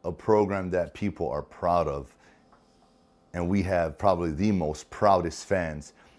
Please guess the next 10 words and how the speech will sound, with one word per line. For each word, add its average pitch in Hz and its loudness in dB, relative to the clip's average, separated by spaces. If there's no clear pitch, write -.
here 78 0
in 80 -8
Hawaii. 80 0
You 80 -10
know, 80 -2
when 90 0
our 95 2
boys 95 2
arrived 95 4
home, 120 0